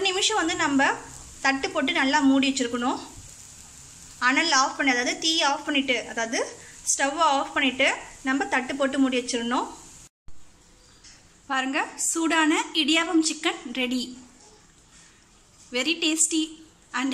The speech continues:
healthy food. ஸ்கூல் பிள்ளைங்களுக்கு லஞ்ச் பாக்ஸாகவும் நீங்க கட்டி அனுப்பலாம். ஈஸியா யாராச்சும் விருந்தாளி வந்தாலும் five to ten மினிட்ஸில் ரெடி பண்ணிடலாம். உங்களுக்கு என்னுடைய வீடியோ பிடிச்சிருந்தா மறக்காம லைக் பண்ணுங்க, ஷேர் பண்ணுங்க.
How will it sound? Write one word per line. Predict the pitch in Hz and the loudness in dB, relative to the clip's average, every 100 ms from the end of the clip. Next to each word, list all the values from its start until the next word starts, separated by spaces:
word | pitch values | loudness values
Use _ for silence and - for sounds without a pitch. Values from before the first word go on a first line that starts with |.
| 254 | 0
healthy | 285 302 349 330 | 0 4 2 2
food. | 294 262 311 480 - - - - - - - _ - - | 0 0 0 -4 -14 -20 -20 -20 -20 -20 -20 _ -2 -2
ஸ்கூல் | - 392 320 | 0 0 2
பிள்ளைங்களுக்கு | 302 285 277 269 370 440 277 | 2 2 0 -4 -6 -2 2
லஞ்ச் | 285 311 294 | 2 4 2
பாக்ஸாகவும் | 269 - 262 254 403 359 | 2 2 2 2 0 2
நீங்க | 254 277 - - - _ - | 2 0 -2 -8 -20 _ -8
கட்டி | 262 294 269 | -2 2 2
அனுப்பலாம். | 254 254 247 - - - - - - - - - _ _ - 269 | 2 0 0 0 -4 -18 -20 -20 -20 -20 -20 -20 _ _ -8 0
ஈஸியா | 302 294 320 294 | 2 4 2 4
யாராச்சும் | 233 254 302 | 2 0 0
விருந்தாளி | 269 277 294 277 | 0 2 2 2
வந்தாலும் | 254 247 240 285 - - - _ - - | 0 0 0 -2 -2 -12 -20 _ -20 0
five | 311 330 339 | 2 4 2
to | 311 | 0
ten | 285 294 | 4 6
மினிட்ஸில் | 302 302 311 330 | 4 2 0 2
ரெடி | 254 269 | 0 0
பண்ணிடலாம். | 254 247 247 311 - - - - - - - - | -2 0 0 -2 -4 -16 -20 -20 -20 -20 -20 -4
உங்களுக்கு | 294 311 302 | 2 4 4
என்னுடைய | 285 294 277 | 2 2 2
வீடியோ | 330 320 | 2 2
பிடிச்சிருந்தா | 269 - 247 285 254 - 330 | -2 -2 0 -2 -4 -2 0
மறக்காம | 320 311 285 269 | 2 2 2 0
லைக் | 262 277 | -2 -2
பண்ணுங்க, | 262 254 269 - | -2 -2 -2 0
ஷேர் | 359 294 262 | 2 2 0
பண்ணுங்க. | 233 220 | -4 -4